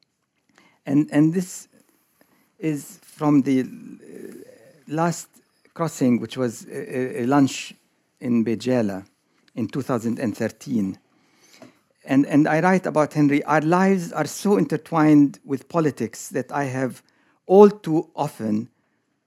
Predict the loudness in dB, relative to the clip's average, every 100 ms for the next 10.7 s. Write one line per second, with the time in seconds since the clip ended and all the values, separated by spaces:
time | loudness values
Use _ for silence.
0 | _ _ -2 6 6 6 2 -2 -6 -8
1 | -8 -14 _ -8 -2 -2 -2 2 4 4
2 | 4 2 2 -4 -4 -6 -8 -8 -8 -10
3 | -14 -16 -18 _ _ _ _ _ _ _
4 | 0 10 12 12 8 4 0 -2 -6 -12
5 | -6 -4 -4 -6 -2 2 4 4 0 -6
6 | -6 -2 -2 -4 -6 -4 0 0 0 _
7 | _ _ _ -18 -2 4 6 6 2 -4
8 | -4 -6 _ _ _ -8 -8 -4 -2 0
9 | 0 -4 -8 -16 _ _ _ _ _ -8
10 | -2 2 4 4 0 -10 _